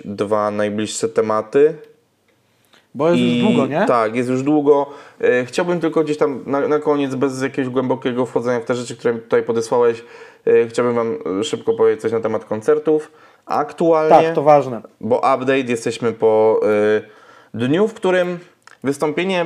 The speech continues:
Speaker 1: premiera miało być o godzinie trzynastej, po, po tym jak spotkanie, e, sztabu kryzysowego było o jedenastej. Siedemnasta piętnaście dopiero, e, zaczęła się konferencja, więc no,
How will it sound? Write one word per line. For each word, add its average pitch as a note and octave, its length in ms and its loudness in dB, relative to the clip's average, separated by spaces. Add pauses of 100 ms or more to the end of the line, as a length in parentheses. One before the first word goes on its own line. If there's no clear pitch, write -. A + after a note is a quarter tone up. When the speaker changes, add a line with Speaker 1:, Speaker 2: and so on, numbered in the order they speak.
Speaker 1:
premiera D#3+ 360 2
miało D#3 200 2
być C#3+ 160 0
o D3 60 2
godzinie C#3 380 -2
trzynastej, C#3 600 -4
po, A#2+ 400 0
po B2+ 80 -2
tym A#2+ 140 -4
jak A#2 140 -2
spotkanie, A#2+ 500 -4 (1000)
e, A2 40 -8
sztabu B2 300 -6
kryzysowego A2+ 540 0
było A2 220 2
o - 20 6
jedenastej. A2+ 640 2 (720)
Siedemnasta D3+ 600 -2
piętnaście C#3+ 460 -4
dopiero, B2+ 340 -2 (600)
e, - 20 0
zaczęła A#2 340 0
się A2+ 100 -10
konferencja, A2 680 -4 (220)
więc G#2+ 440 -4
no, A2 280 -2